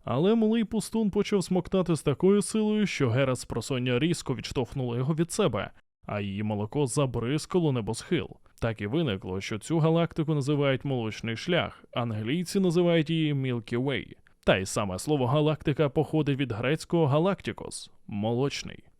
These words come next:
Виховував Геракла мудрий кентавр, міфічна істота, нижня частина тіла в якої кінська, а верхня людська — Хірон. Він та інші вчителі навчали хлопця володіти луком і лірою,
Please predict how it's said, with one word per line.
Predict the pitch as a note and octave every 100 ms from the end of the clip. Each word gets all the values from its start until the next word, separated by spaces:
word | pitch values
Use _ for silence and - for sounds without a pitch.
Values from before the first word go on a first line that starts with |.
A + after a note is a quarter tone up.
| _ _
Виховував | - G2 G2+ A#2+ E3+ G3+ G3 F3+ B2+
Геракла | E3 F3 F3 E3+
мудрий | E3 D#3 C#3+ C#3+
кентавр, | D#3+ D3 D#3+ E3 G2 -
міфічна | E2+ A2 A2+ - C3+ - G#2+
істота, | A2 - E3+ C#3
нижня | C#3 E3 F3+ F3
частина | D#3+ D#3 - F3 D#3
тіла | - F3 D#3
в |
якої | D3+ C#3+ D3 C3+
кінська, | G3 D3+ - - - -
а | G#2
верхня | F#2+ G2 D3 - D#3+
людська — | D3 D3 - B2 - - _ -
Хірон. | - A#2+ C3 D#3 - - - - -
Він | G#2+ C3 G3+
та | F3+
інші | F#3+ F#3 -
вчителі | D#3+ D#3 D3+ D#3
навчали | E3 C#3+ - D3+ D#3
хлопця | C#3+ D#3+ C3+ D3+
володіти | C#3 C3+ B2 A#2+
луком | A#2 D3 D3+ D#3 E3+
і | C#3+
лірою, | F#3 E3+ F#2+ F2